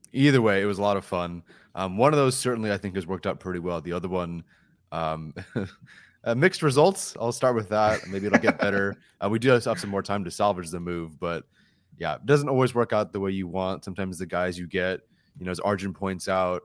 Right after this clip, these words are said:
Speaker 1: with the draft, there's rarely a draft steal. And sometimes maybe in free agency, there's rarely a free agent steal because maybe there's a reason the price was lower than, you know, you might have expected. Still hope that things work out.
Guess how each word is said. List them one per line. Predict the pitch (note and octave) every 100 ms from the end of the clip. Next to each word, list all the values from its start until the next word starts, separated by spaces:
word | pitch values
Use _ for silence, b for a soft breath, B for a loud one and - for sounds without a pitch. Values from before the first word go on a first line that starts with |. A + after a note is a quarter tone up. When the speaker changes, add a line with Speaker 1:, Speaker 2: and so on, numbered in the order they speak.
| _
Speaker 1:
with | -
the | E2+
draft, | D#2+ G2 F#2+ -
there's | G#2 F#2
rarely | F2+ C3 C3 A#2+
a | G2+
draft | D#2+ F#2+ F#2+ -
steal. | - - F#2+ C#2+ C#2+ - _ _ _ _ -
And | E2+
sometimes | D3 C#3 B2 A2+
maybe | A2+
in | A2
free | G2 G2
agency, | G2 F#2 F2+ F#2+ F#2 F2+ _ -
there's | A#2+ A2
rarely | F2+ G2+ F#2+
a | E2+
free | - F#2
agent | C3 G#2+ -
steal | F2+ F2+
because | D#2+ F2+ D#2+
maybe | F2+ E2
there's | D#2
a | D#2
reason | F2 D#2+ E2 D#2+ - _ _ _
the | -
price | - F2+ -
was | E2+ D#2
lower | E2+ D#2 D2+
than, | D#2 D2+ C#2 C#2 C2+ _
you | D2+
know, | D2+
you |
might | D2 D2+
have | -
expected. | - - G2+ G2 F2+ F2+ b b b _
Still | - - C#3+ C#3+ C3+
hope | B2 A#2 - -
that | G#2+ G2+
things | A2 G2
work | G2+ F#2+ F#2
out. | F2+ -